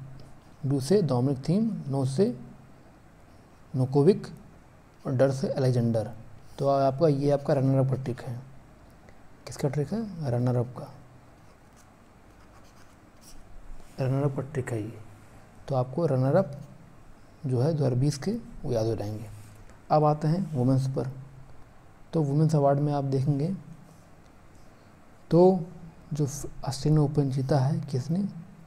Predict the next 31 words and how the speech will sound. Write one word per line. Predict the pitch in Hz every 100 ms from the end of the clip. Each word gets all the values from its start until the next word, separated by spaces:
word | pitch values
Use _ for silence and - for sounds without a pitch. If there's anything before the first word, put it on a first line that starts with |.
| -
सोफिया | - 147 139 135 156 185 170 - -
केनिन | 127 120 110 104
ने। | 104 - - - - - - -
तो |
सोफिया | - 147 139 - 156
में | 151 151
वर्ड | 151 143 147
लूँगा | 147 151 147
सो | - 147 175 214 - - - -
और | -
इसका | 127 - 175
ये | 160 139 147
वर्ड | 143 143
लूँगा | 143 151 147
केनिन | 143 147
का | 151
के, | 139 - 117 104 - - - - - -
सो | - 156 156
के। | 160 202 240 - - - - -
और | - - - - - - - - -
फ्रेंच | 143 151
में | 156
कौन | 160 160
जीता? | 151 170 196 - - - - - - - - -
फ्रेंच | 139 135
में | 156
अवार्ड | 160 143 147
में | 147
जीता | 143 147
है | 151 160 160
आपका | 135 - 180